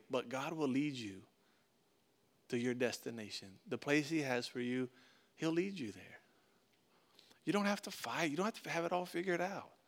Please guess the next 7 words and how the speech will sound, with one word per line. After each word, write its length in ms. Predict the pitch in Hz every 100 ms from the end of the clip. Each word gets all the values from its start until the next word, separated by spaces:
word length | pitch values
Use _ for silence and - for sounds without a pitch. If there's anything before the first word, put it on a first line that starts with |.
| - - _ _ _ _ _ _ _ _ _ _ _ _ _ _ _ _ _ -
I 40 |
mean, 180 | 185 175 - - - - - - - - _ _ _ -
I 100 | 208
love 300 | 170 185 120
that 240 | 92 87
about 280 | - 95 95
Jesus. 600 | 92 95 - - -